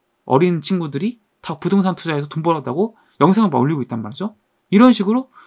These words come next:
모두 다 하고 있단 말이죠. 이런 것들은 진입장벽이 낮은 것이다. 이렇게 모두 다 하고 있으면은 이미 충분히 이것은 끝물일 가능성이 높다라는 거예요. 그래서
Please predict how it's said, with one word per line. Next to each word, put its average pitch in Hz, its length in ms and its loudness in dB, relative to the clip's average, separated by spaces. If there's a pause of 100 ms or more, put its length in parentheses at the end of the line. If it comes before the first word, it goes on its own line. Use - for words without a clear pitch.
(160)
모두 262 300 6
다 156 160 -4
하고 175 160 0
있단 139 220 -8
말이죠. 117 240 -16
이런 208 240 2
것들은 185 460 -2 (400)
진입장벽이 147 560 -4
낮은 165 260 -6
것이다. - 400 -14 (340)
이렇게 226 220 6
모두 226 360 4
다 - 160 -4
하고 170 120 0
있으면은 151 520 -2 (760)
이미 143 240 -4
충분히 196 640 0 (340)
이것은 139 380 -4
끝물일 247 320 2
가능성이 147 220 -6
높다라는 147 440 -8
거예요. 120 240 -14 (320)
그래서 147 300 -4